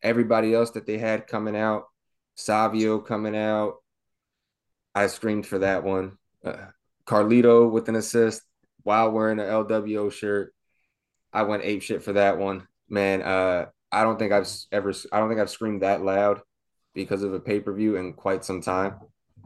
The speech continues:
So it was just, everything was beautiful. It was nice to see Savio still can get his leg up there and do them kicks. M L W's been treating him right.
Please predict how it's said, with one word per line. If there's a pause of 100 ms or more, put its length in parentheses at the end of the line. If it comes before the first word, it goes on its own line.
(680)
So
it
was
just, (540)
everything
was
beautiful.
It
was
nice
to
see
Savio
still
can
get
his
leg
up
there
and
do
them
kicks. (800)
M
L
W's
been
treating
him
right.